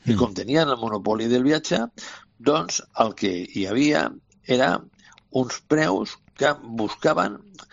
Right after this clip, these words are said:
Speaker 1: guanyar el màxim possible per seient venut. Clar, això excloïa una part de la població. I un es pregunta, de veritat que això ha de ser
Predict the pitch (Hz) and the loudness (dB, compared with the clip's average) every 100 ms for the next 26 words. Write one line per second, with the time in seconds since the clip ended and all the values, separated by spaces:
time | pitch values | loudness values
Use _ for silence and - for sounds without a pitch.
0 | - - - 117 127 139 117 - 107 104 | -20 -10 -2 0 2 2 2 2 0 0
1 | 131 156 - 156 160 147 151 151 - - | -4 -4 -2 -2 -2 0 0 0 -4 -6
2 | - - - - 120 - 104 131 147 123 | -18 -20 -18 -4 -2 -2 -2 -4 -2 -4
3 | 101 120 - - - _ _ - 147 - | -4 -8 -10 -20 -20 _ _ 0 2 2
4 | 107 107 135 139 151 143 143 160 180 - | -4 0 0 0 0 2 4 2 0 -4
5 | - 135 127 117 143 147 110 104 104 101 | 0 2 2 2 2 2 2 0 0 -2
6 | 98 - 104 95 _ - - - - 139 | -2 -6 -8 -10 _ -20 -20 -10 0 2
7 | 170 170 139 117 107 98 90 90 - _ | 2 2 2 2 0 -2 -4 -4 -6 _
8 | - 123 110 110 104 143 202 - - 123 | -4 0 2 0 0 0 0 -6 -4 -4
9 | 110 120 117 - - 110 104 - 110 107 | -2 -4 -6 -6 -6 -6 -6 -8 -8 -10